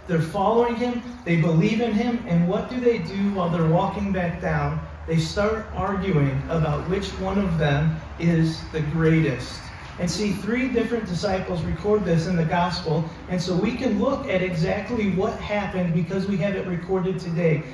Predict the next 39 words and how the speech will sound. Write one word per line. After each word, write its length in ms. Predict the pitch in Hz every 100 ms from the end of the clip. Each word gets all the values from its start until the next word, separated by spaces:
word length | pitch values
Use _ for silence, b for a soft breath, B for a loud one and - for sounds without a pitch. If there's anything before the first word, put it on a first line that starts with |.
| B B
And 140 | 180
so 100 | 190
that's 300 | 208 226 247
where 120 | 220
I 100 | 196
want 180 | 196 185
to 60 | 170
start, 480 | - 175 170 190 B B B
is 140 | 165
by 160 | 180 165
diving 480 | 202 220 262 247
in 200 | 190 190 190
and 120 | 170
seeing 460 | 156 - 240 208 175
how 260 | 156 147 220
that 240 | 233 -
conversation 880 | 185 190 190 170 185 170 175 156 160
went. 320 | 185 143 - B B
Because 360 | 175 180 196 170
Jesus 500 | 165 254 254 202 -
knew 380 | 233 311 247 180 147
they 140 | 185
were 140 | 175 175
arguing. 640 | 165 160 160 160 196 226 B B B
He 180 | 190
knew 240 | 196 247 254
what 160 | 247
they 80 | 208
were 180 | 196 180
arguing 460 | 175 180 180 170 156
about, 560 | 143 190 147 - - B -
and 100 | 165
he 120 | 170
talked 320 | - 233 -
to 100 | 202
them 160 | 165 160
about 340 | 156 160 160
it 140 | 160 170
later. 480 | 175 156 131 -